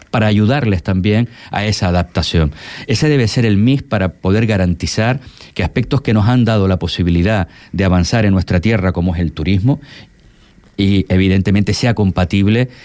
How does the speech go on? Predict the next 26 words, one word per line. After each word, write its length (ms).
sobre 260
todo 160
de 80
esa 160
perspectiva 500
de 60
sostenibilidad, 680
de 80
soberanía, 720
pues 140
con, 240
por 140
ejemplo, 300
el 80
sector 380
primario 560
y, 100
por 160
ejemplo, 320
con 140
otros 240
sectores 380
que 80
afortunadamente 680
en 60
Canarias 420